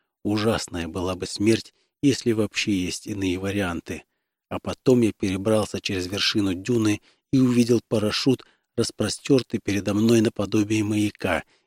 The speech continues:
и слегка колышущийся под остатками ветра. На несколько секунд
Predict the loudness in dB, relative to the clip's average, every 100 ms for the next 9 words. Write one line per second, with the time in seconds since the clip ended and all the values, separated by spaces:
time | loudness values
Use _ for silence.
0 | -8 -8 -8 -10 -4 -2 -2 0 -2 0
1 | -2 -4 -4 -4 -4 -4 -2 -4 -6 -6
2 | -4 -4 0 0 0 -4 -6 -8 -8 -10
3 | _ _ _ _ -4 -2 -2 -4 -10 -12
4 | -10 -8 -10 -2 0 -2